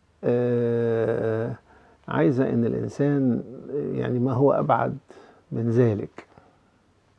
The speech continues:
آه، كمان إن ال-، أحيانًا الناس بتفهم التقوى بمعنى الخوف من الله، يعني واحد يقول له: "اتقي ربنا يا أخي"، يعني، آه،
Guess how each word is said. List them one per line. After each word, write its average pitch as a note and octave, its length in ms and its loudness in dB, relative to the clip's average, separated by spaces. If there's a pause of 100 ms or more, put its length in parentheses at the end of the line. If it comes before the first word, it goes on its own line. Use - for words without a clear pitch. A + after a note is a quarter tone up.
(1900)
آه، C3 240 2
كمان F#3 380 4
إن E3 180 4
ال-، D3+ 260 2
أحيانًا E3 360 0
الناس D#3 300 0
بتفهم D3+ 220 -4
التقوى C#3+ 420 -2
بمعنى D3 460 0
الخوف C#3+ 420 -2
من C#3+ 120 0
الله، C#3+ 340 2
يعني B2 200 -4
واحد A#2+ 220 -4
يقول B2 200 0
له: B2+ 100 2
"اتقي D3+ 280 4
ربنا B2+ 360 2
يا B2 140 -2
أخي"، - 160 -10 (600)
يعني، C3 480 2
آه، - 60 -6